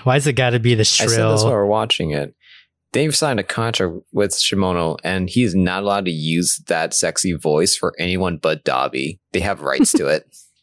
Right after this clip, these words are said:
Speaker 1: It's crazy. I mean, we talked about it. Lance is like, "Why can't he use that kind of voice for, like, rom-coms that he gets fucking stuck and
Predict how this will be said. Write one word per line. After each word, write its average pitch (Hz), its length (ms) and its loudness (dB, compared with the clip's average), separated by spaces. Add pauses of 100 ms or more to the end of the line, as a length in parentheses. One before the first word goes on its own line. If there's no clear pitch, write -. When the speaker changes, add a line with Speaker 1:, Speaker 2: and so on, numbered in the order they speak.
(520)
Speaker 1:
It's - 420 -4
crazy. 117 760 -4 (120)
I 185 140 4
mean, 190 160 4
we 202 80 4
talked 160 260 0
about 113 300 2
it. 104 80 0
Lance 117 240 2
is 120 140 2
like, 113 120 2
"Why 113 140 2
can't 160 180 2
he 143 60 2
use 135 140 2
that 135 120 0
kind 139 140 0
of 117 100 2
voice 117 200 2
for, 143 80 2
like, 113 180 2
rom-coms 95 520 0
that 90 120 -2
he 104 140 0
gets 101 260 -2
fucking 104 640 0
stuck - 520 -2 (480)
and 95 420 -2